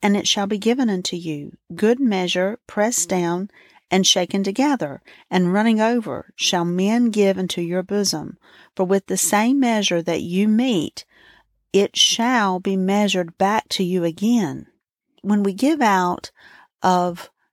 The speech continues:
ourselves and our own, when we're even, especially when we don't feel like we have to give, but we reach deep in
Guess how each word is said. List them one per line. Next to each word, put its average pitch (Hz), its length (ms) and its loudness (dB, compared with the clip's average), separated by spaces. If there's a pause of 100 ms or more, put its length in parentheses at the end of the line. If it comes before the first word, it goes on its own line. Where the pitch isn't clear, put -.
(200)
ourselves 170 1080 -2
and 180 140 -2
our 175 200 -2
own, 196 420 -2 (720)
when 190 200 2
we're 180 120 -2
even, 269 420 2
especially 185 960 0
when 190 480 0
we 208 260 0
don't 208 400 0
feel 208 220 0
like 196 260 0
we 190 120 0
have 190 400 0
to 185 100 -6
give, - 560 -6 (420)
but 196 120 2
we 180 160 0
reach 226 420 0
deep 226 260 -2
in 165 400 -6